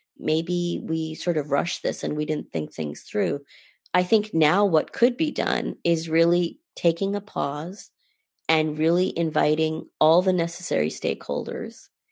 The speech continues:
to actually talk about what maid is doing.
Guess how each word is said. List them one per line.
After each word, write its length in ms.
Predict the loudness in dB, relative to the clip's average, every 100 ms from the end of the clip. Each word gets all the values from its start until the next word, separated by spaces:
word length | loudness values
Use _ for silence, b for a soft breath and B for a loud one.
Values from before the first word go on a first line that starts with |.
| _ _ _ _
to 200 | -4 0
actually 920 | -2 -2 -4 0 0 0 -2 -6 -12 _ -6
talk 300 | -2 0 -2
about 500 | 2 4 2 0 -14 _ _ _ _
what 420 | 0 2 2 0 -4
maid 520 | 0 2 0 -2 -8 -2
is 180 | -2 0
doing. 400 | 0 0 -4